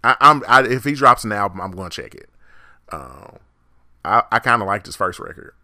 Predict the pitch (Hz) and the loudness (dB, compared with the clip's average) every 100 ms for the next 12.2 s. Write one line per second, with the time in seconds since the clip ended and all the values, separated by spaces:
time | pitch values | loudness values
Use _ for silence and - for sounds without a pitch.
0 | _ _ _ _ - 113 120 120 107 107 | _ _ _ _ -2 2 2 2 0 -2
1 | 110 101 101 117 - 120 107 101 101 98 | -4 -8 -6 -6 -6 -8 -8 -10 -10 -8
2 | - 98 98 92 _ - _ - - _ | -6 -6 -6 -10 _ -20 _ -20 -20 _
3 | - 117 - 107 113 - 117 107 95 113 | -20 -20 -8 -2 -2 -2 -6 -6 -4 -4
4 | 98 107 117 127 127 117 120 101 101 101 | -4 -4 -4 -2 -4 -4 -8 -8 -6 -6
5 | 101 - 90 104 104 98 92 90 98 101 | -6 -8 -8 -6 -6 -6 -8 -10 -10 -8
6 | 95 92 82 85 85 95 - 104 90 76 | -8 -10 -12 -16 -14 -14 -12 -12 -12 -14
7 | 73 58 58 78 _ - _ _ _ _ | -16 -18 -20 -20 _ -20 _ _ _ _
8 | _ 95 - 95 82 - - - 90 95 | _ -14 -12 -12 -12 -14 -10 -8 -8 -10
9 | 90 - - 90 87 87 85 85 - - | -10 -10 -8 -10 -12 -14 -18 -18 -16 -14
10 | 76 58 50 - - - - - - _ | -16 -20 -20 -20 -20 -20 -20 -20 -20 _
11 | _ _ _ _ - - 104 101 98 98 | _ _ _ _ -18 -12 -10 -8 -10 -12
12 | 98 101 | -12 -16